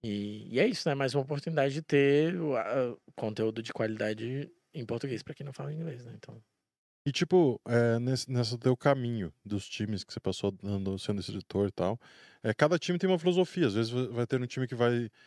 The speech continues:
Speaker 2: é, sei lá, vai estudar mais o, o field pra, pra entender as adaptações teóricas que tem que fazer. É, como que você adapta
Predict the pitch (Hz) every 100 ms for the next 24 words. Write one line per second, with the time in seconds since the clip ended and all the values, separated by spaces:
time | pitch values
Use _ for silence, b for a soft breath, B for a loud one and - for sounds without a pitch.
0 | b b 107 104 98 92 127 113 92 98
1 | 120 110 113 110 113 104 107 104 98 95
2 | 92 120 - 139 170 175 143 165 165 -
3 | 143 139 135 131 127 123 127 120 120 123
4 | 120 - 120 - 127 135 135 - - 131
5 | - 135 120 120 123 120 - 120 123 127
6 | 113 120 - b b b b 110 104 104
7 | 101 101 - - 180 208 208 - 196 117
8 | 139 - 107